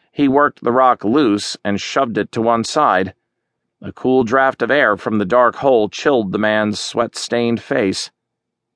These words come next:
"Ghosts," he said under his breath, and laughed. As soon as his heart rate slowed,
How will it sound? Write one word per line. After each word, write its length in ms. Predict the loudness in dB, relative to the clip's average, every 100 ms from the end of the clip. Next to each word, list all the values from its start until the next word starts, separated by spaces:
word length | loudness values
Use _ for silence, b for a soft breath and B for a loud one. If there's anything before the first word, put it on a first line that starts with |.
| _ _ _ _ _ _
"Ghosts," 600 | -6 -4 -6 -10 -12 -14 _ _
he 140 | -6
said 320 | -2 0 2 0
under 260 | -2 -2
his 200 | -2 -4
breath, 460 | 0 0 0 -2 -14 -10
and 160 | -4
laughed. 540 | 0 2 2 0 -6 -20 _ _ _ _ _ _ -6
As 180 | -6 -2
soon 220 | -2 0
as 140 | -2
his 140 | -4 0
heart 200 | 0 2
rate 280 | 0 -2 -4
slowed, 540 | -4 2 2 2